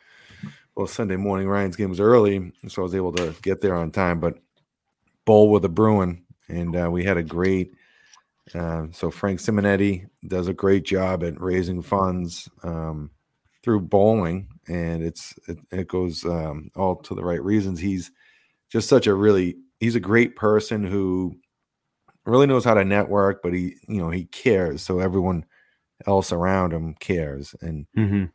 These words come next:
Speaker 1: guys show up for Frank and Maria, his wife, and we, uh, we had an awesome, awesome time, and I was able to play with a, a group that I played with before, and Mike Strock and his friend Jay, it was great.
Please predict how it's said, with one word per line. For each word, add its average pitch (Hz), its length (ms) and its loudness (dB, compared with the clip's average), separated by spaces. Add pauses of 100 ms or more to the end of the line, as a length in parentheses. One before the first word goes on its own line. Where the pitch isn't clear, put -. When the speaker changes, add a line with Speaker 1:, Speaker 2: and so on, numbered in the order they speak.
Speaker 1:
guys 104 200 2
show 101 240 4
up 95 120 2
for 85 140 -6
Frank 95 460 -2
and 80 220 -4 (540)
Maria, 95 360 2
his 92 180 0
wife, 92 400 2
and 80 300 -6 (160)
we, 87 280 -4
uh, 78 200 -4
we 85 120 -2
had 90 160 2
an 85 120 -2
awesome, 90 420 2
awesome 85 300 -2
time, 85 340 -2
and 78 120 -6
I - 460 -20
was 92 120 -4
able 92 180 -2
to - 80 -12
play 95 220 0
with 85 180 -2
a, 78 300 -4 (400)
a 92 60 -6
group 92 240 -2
that 85 140 0
I 82 80 0
played 87 260 -2
with 80 160 -4
before, 80 480 -2
and 71 120 -8 (460)
Mike 107 220 4
Strock 101 640 6
and 90 120 -8
his 90 160 -6
friend 90 300 -2
Jay, 92 380 0
it 85 60 -2
was 80 220 -6
great. 85 420 -2